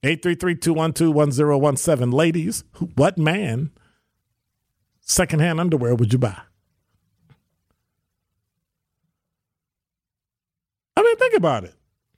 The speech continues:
We talk trash, but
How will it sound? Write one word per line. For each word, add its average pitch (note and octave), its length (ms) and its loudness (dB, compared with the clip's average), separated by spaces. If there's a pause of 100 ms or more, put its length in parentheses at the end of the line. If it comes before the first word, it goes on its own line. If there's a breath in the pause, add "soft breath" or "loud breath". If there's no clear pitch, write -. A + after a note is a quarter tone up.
(1200)
We A#3 160 4
talk D#4 300 -2
trash, E3+ 480 0
but D#3+ 360 0